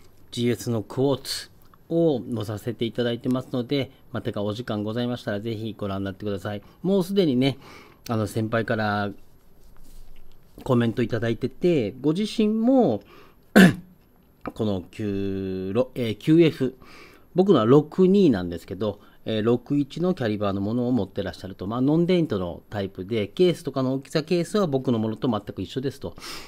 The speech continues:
いうことでした。で、その方も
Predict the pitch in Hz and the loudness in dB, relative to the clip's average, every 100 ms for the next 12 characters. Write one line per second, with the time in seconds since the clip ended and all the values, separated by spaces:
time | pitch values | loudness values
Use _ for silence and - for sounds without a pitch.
0 | - - 113 101 95 - 90 87 - - | -12 -8 -6 -4 -4 -6 -10 -12 -14 -20
1 | - - 135 123 151 143 147 147 156 185 | -16 -2 2 2 2 0 -2 -4 0 2
2 | 135 | 0